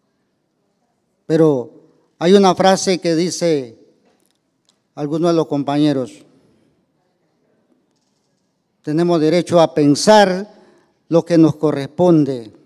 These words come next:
luchar por nuestros intereses, nuestros intereses, que debe ser intereses de todos". Y decíamos en antes que hay acuerdos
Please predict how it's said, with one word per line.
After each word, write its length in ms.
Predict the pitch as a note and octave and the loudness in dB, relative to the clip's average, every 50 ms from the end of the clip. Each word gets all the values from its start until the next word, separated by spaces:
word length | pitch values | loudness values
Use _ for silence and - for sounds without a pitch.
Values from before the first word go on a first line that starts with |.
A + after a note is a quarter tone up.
| _ _ _ _ _ _ _ _ _ _ _ _ _ _ _ _ _ _ _ _ _ _ _ _ _ - | _ _ _ _ _ _ _ _ _ _ _ _ _ _ _ _ _ _ _ _ _ _ _ _ _ -12
luchar 420 | C#3 D#3 D3+ - F#3 G3 G#3 G3 | -10 -10 -6 -2 0 0 0 2
por 140 | A3 A3 G3+ | 2 4 4
nuestros 560 | G#3 G3+ F#3 F#3 F3 E3+ - F3+ E3 E3 E3+ | 6 6 6 6 4 4 4 6 6 8 8
intereses, 680 | E3 D#3+ D#3 F3 D#3+ E3 G3 G3 F3 - - D#3+ D3+ D3 | 6 4 4 4 4 6 6 4 4 4 2 2 4 6
nuestros 680 | E3+ F3+ G3+ A3+ B3 A#3+ B3 B3 A3+ A3+ A3+ A3 - | 6 6 8 8 6 6 6 6 6 6 6 4 4
intereses, 960 | G#3 F3+ E3+ E3 F3+ F3 G#3 A#3+ A#3 G#3+ - - F#3 F3+ E3+ D#3 - - - - _ _ _ _ _ | 4 4 4 6 6 6 8 8 6 6 4 0 -2 0 0 0 -2 -6 -20 -20 _ _ _ _ _
que 100 | - D#3 | -4 -2
debe 180 | D#3+ F3 F#3+ F3+ | 0 0 0 0
ser 140 | E3+ G#3 G3 | 0 2 2
intereses 500 | G3+ F3+ D#3 F3 E3+ G3+ G3 F#3+ G#3 F#3+ | 2 2 0 0 0 0 0 0 0 2
de 140 | E3+ E3 - | 2 2 2
todos". 600 | - A3 A3 G#3+ F#3 D3+ C3 A#2+ G#2+ - - - _ _ _ _ _ _ _ _ _ _ _ _ _ _ _ _ _ _ _ _ _ _ _ _ _ _ _ _ _ _ _ _ _ _ _ _ _ _ _ _ _ _ _ _ _ _ _ _ _ _ _ _ _ _ _ _ _ _ _ _ _ _ _ _ _ _ _ _ _ _ _ _ _ _ _ _ _ _ _ _ _ _ _ _ _ - | 4 6 6 6 6 4 2 0 -4 -10 -16 -20 _ _ _ _ _ _ _ _ _ _ _ _ _ _ _ _ _ _ _ _ _ _ _ _ _ _ _ _ _ _ _ _ _ _ _ _ _ _ _ _ _ _ _ _ _ _ _ _ _ _ _ _ _ _ _ _ _ _ _ _ _ _ _ _ _ _ _ _ _ _ _ _ _ _ _ _ _ _ _ _ _ _ _ _ _ -8
Y 80 | E3 E3+ | -4 -2
decíamos 440 | E3+ F#3 F3+ - B3+ A#3+ B3 A#3+ A3 | -2 0 2 2 4 4 6 6 6
en 120 | G#3+ A3 | 6 6
antes 540 | A3 A3+ A3 G3 - G3+ G3 G3 G3 G3 G3 - - - - _ _ _ | 6 6 6 6 6 4 4 4 4 0 -2 -10 -20 -20 -20 _ _ _
que 80 | - D#3+ | -2 0
hay 140 | F3+ F#3+ G#3 | 2 2 2
acuerdos 880 | G3 - F#3+ G3 G#3 A3 A3+ G#3+ G3+ F3 E3 F3+ F3 E3+ - - - | 2 0 0 2 4 4 4 4 2 -2 -2 -4 -4 -4 -6 -12 -18